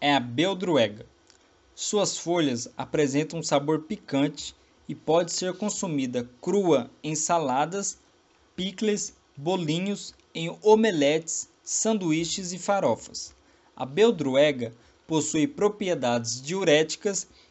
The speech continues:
e ajuda nos movimentos peristálticos do intestino. Cresce em solo rico em matéria orgânica,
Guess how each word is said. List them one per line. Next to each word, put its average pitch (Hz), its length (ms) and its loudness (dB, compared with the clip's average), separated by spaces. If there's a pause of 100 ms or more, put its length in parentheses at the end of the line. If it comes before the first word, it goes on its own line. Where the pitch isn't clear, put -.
(120)
e 175 100 -2
ajuda 175 420 0
nos 185 220 -4
movimentos 170 680 -2
peristálticos 165 880 0
do 156 100 -6
intestino. 151 720 -2 (640)
Cresce 175 400 2
em 175 80 -4
solo 147 440 2
rico 214 400 -2
em 185 80 -2
matéria 147 420 0
orgânica, 165 680 -2